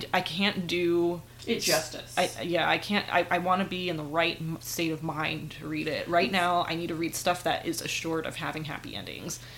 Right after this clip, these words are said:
Speaker 2: Yes, um, that's like The Hate U Give. No, I'm sorry, I
Speaker 1: Yeah.
Speaker 2: can't do that. I can't do Handmaid's Tales right now.
Speaker 1: Mm-hmm.
Speaker 2: I'm sorry, there's just too much crud going on in my life that I want.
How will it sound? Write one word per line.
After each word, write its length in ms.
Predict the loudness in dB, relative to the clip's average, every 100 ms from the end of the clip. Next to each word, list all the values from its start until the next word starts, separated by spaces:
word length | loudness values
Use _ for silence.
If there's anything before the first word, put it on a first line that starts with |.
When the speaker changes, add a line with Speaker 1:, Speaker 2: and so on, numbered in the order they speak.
| 0
Speaker 2:
Yes, 380 | 4 4 2 -2
um, 400 | 0 4 4 4 0
that's 160 | 0
like 120 | 0 0
The 60 |
Hate 180 | 0 0
U 80 | 0
Give. 300 | 2 0 0 -8 -10
No, 340 | 2 4 6 6
I'm 160 | 4 2
sorry, 240 | 2 2
I 40 | 4
Speaker 1:
Yeah. 200 | 4 4
Speaker 2:
can't 140 | 2
do 140 | 0 2
that. 200 | 2 2
I 80 | 0
can't 300 | 0 0 0
do 100 | 0
Handmaid's 640 | 2 0 0 -2 -2 -4
Tales 400 | 4 6 6 6
right 180 | 0 2
now. 440 | 4 4 4 2 0
Speaker 1:
Mm-hmm. 240 | 0 2 2
Speaker 2:
I'm 120 | 2
sorry, 580 | 2 4 6 6 4 2
there's 240 | 0 -2
just 220 | -4 -6
too 220 | -4 0 2
much 320 | 2 0 -6
crud 320 | -2 0 0
going 280 | 2 4 6
on 140 | 4 4
in 60 |
my 160 | 4 4
life 300 | 4 2 0
that 200 | 0 2
I 100 | 4
want. 320 | 4 4 4